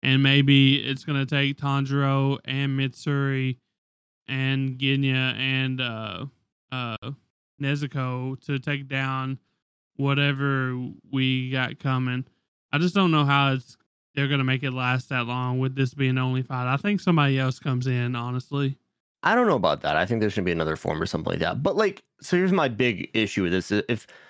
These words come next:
Speaker 2: Tanjiro just gets a new sword and gets, like, some super ass pull power up,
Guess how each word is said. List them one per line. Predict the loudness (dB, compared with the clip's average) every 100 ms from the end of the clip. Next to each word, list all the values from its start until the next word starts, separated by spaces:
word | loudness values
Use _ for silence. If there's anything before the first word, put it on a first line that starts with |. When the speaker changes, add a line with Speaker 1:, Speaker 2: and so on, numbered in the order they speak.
| _ _ 0
Speaker 2:
Tanjiro | 2 2 2 2 2
just | 0 0
gets | 0 2
a |
new | 2 0
sword | -2 0 2 0 -2
and | -2 -2
gets, | 0
like, | -2 -2
some | -4 -4
super | -2 -2 0 0 0
ass | 0 0 -2
pull | -4 -2 -2
power | 0 2 4 4
up, | 2 0